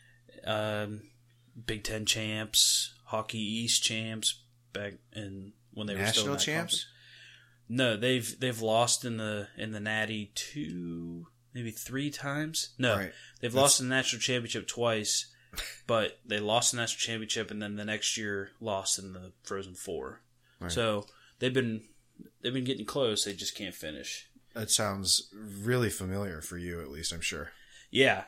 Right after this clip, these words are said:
Speaker 1: yeah. Well, you know, I've seen the football team go undefeated and then
Speaker 2: <laughs>
Speaker 1: get beat forty-one to fourteen, national championship.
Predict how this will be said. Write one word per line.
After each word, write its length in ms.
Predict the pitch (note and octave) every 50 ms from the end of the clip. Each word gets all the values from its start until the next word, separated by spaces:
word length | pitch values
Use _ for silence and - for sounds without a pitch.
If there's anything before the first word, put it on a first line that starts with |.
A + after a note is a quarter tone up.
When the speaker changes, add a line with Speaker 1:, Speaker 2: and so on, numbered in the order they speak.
| -
Speaker 1:
yeah. 300 | - A#2 A#2+ A#2+ G#2+ F#2+
Well, 400 | - B2 C3+ C3 B2+ B2+ B2 - -
you 80 | - A2+
know, 160 | A2 G#2 G#2
I've 180 | G2 G#2 G2+ -
seen 380 | - - A#2 A2 G#2+ G#2 G2
the 340 | G2 G#2 G2 F#2+ F#2 F2+ -
football 380 | - - C3 A#2 A2+ G#2 G#2 G#2
team 400 | - - A2+ A2 G#2+ A2 G#2+ G#2+ G#2+ - - -
go 120 | - A2 G#2+
undefeated 580 | G#2+ G2+ G2 G2 - - G#2 G2+ G2+ G2+ G2 G2 G2+ F#2+
and 100 | G2+ G2
then 140 | G2 G2 G2
Speaker 2:
<laughs> 100 | G2 -
Speaker 1:
get 200 | G#2+ G2+ G2 - _ _ _ _ _ _ _ _ _ _ - G#2+
beat 260 | G#2 A2 G#2 F#2+ - -
forty-one 440 | - A#2 A2+ G#2+ G#2 G2+ G#2+ G#2+ G2
to 40 | G2+
fourteen, 680 | - - A#2+ G#2+ - - A2+ A2 A2 G#2+ G#2 G#2+ G#2+ G#2
national 300 | G#2+ G2+ G2+ - - G2
championship. 560 | - A2 G#2 G#2 G#2 G2+ - - A2 G#2 G#2